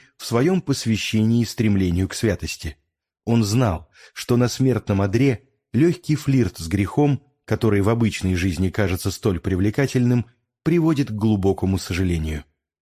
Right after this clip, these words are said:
Как же мы отреагируем на призыв к такому посвящению? Предоставить наши тела в живую жертву,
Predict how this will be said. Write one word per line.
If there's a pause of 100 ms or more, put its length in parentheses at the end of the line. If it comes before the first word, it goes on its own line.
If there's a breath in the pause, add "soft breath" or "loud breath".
(400)
Как
же
мы
отреагируем (200)
на
призыв
к
такому
посвящению? (760)
Предоставить
наши
тела (340)
в
живую
жертву,